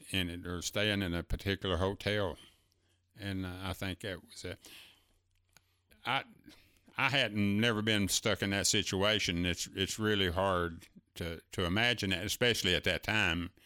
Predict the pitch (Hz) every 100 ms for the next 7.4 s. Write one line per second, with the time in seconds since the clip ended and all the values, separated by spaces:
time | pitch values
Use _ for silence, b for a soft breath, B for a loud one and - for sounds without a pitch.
0 | b 143 165 123 117 123 123 - 90 -
1 | B B B B B 117 113 120 120 131
2 | 123 117 139 147 - 85 71 - - _
3 | - - 110 110 117 110 - - - 117
4 | 110 107 98 - 98 - 120 110 95 90
5 | - B B B B - 95 - 123 110
6 | 101 117 117 110 85 110 107 - 107 104
7 | 95 90 85